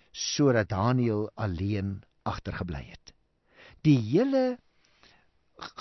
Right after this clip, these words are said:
gebeure het mense bang gemaak, lees ons. Daniël self was by die aanskouing van die engel staan daar doodsbang. Jy sien, hierdie verskyning beklemtoon vir ons ten minste twee dinge. Nommer een,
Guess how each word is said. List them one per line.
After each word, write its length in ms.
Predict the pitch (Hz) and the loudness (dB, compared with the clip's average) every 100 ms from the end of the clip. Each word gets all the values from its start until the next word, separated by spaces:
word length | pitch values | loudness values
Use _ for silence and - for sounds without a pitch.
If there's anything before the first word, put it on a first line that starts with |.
| - | 0
gebeure 680 | 135 - 160 233 165 90 76 - _ _ _ _ _ _ _ | 0 6 8 8 6 4 -6 -16 _ _ _ _ _ _ _
het 220 | - 117 110 | 0 0 2
mense 640 | 113 151 202 - 180 180 _ | 4 6 4 2 0 -2 _
bang 460 | 80 80 135 160 135 | -6 4 6 6 4
gemaak, 400 | - 107 95 90 | 2 0 0 -2
lees 280 | 87 73 - | -6 -8 -10
ons. 380 | 69 78 - - _ _ - - - | -12 -12 -14 -16 _ _ -20 -20 -2
Daniël 460 | 127 226 285 220 - | 2 4 4 2 0
self 640 | - 269 151 64 - - _ _ - | -2 -2 -2 -4 -12 -20 _ _ -2
was 240 | 127 143 | 2 2
by 100 | 131 127 | 2 2
die 100 | 147 | 2
aanskouing 600 | 170 202 - 160 156 143 | 2 0 0 2 2 2
van 140 | 127 | -2
die 80 | 120 | -4
engel 180 | 160 170 | -4 -4
staan 300 | - 147 151 | -2 -2 0
daar 180 | 143 127 _ _ | 0 0 _ _
doodsbang. 800 | 95 87 185 - 85 76 69 67 - _ _ _ _ _ - - - - | -2 6 8 8 2 -8 -8 -12 -18 _ _ _ _ _ -20 -20 -16 0
Jy 120 | 170 | 0
sien, 300 | - 269 180 233 _ _ - | 4 2 2 0 _ _ 0
hierdie 240 | 156 302 | 2 2
verskyning 640 | - 139 - 226 202 147 107 | 0 -6 -4 -2 0 -2 -4
beklemtoon 640 | 101 - 180 185 139 131 113 | -6 -4 -2 -2 -2 -4 -4
vir 160 | 123 131 | -6 -4
ons 140 | 123 | -2
ten 120 | 127 131 | 2 4
minste 320 | 208 - 147 | 4 2 -2
twee 300 | - 165 123 | 0 0 2
dinge. 300 | 87 67 - _ _ _ - | -2 -8 -16 _ _ _ -8
Nommer 360 | 107 131 127 143 | -4 0 0 0
een, 340 | 190 110 64 | 0 -2 -4